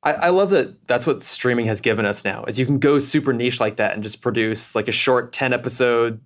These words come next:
series that's, like, for a very specific audience that discover and love it. And it can just exist and be awesome and not have to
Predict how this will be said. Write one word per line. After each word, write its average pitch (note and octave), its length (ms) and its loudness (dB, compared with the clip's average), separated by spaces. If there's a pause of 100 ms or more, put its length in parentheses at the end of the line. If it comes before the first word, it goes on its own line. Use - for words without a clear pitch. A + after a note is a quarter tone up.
series A2+ 560 0
that's, A2 100 -8
like, A2 120 -4
for A2+ 180 0
a G#2 60 -2
very A2+ 200 4
specific A2+ 300 0
audience A2 520 2
that G#2+ 100 -4
discover G#2+ 420 -2
and G#2+ 220 -2
love G#2+ 180 0
it. G2+ 300 0
And G#2 460 -2
it C3 120 -6
can A#2 100 -4
just A#2+ 160 -2
exist A2 460 0
and A2 100 -4
be G#2+ 140 0
awesome G#2 360 0
and G2 100 0
not F#2+ 160 -2
have G2 240 -4
to G#2 360 0